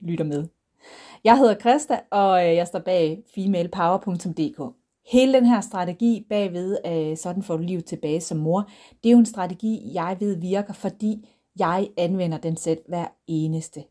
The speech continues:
dag. Og jeg hjælper også hver dag andre kvinder med det samme. Den dag, jeg gik ned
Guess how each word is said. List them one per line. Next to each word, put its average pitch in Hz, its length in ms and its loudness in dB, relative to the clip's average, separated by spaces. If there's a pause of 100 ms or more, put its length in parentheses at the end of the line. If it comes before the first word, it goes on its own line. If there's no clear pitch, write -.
dag. - 280 -8 (280)
Og 185 300 2
jeg 180 80 -2
hjælper 170 340 -2
også 160 360 -6
hver 175 200 -2
dag - 300 -6
andre 185 280 -6
kvinder 170 420 -6
med 156 120 -6
det 160 120 -8
samme. 135 300 -8 (960)
Den 247 140 8
dag, 214 200 2
jeg 196 160 0
gik 226 160 -2
ned 196 260 -2